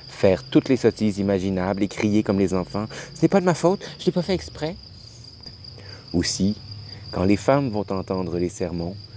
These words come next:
c'est trop souvent pour les appliquer à leurs amis, et à la sortie de l'église,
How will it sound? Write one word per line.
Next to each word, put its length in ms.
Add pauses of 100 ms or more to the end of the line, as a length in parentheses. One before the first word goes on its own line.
(160)
c'est 160
trop 180
souvent 320
pour 140
les 160
appliquer 380
à 40
leurs 260
amis, 320 (280)
et 140
à 40
la 100
sortie 320
de 100
l'église, 520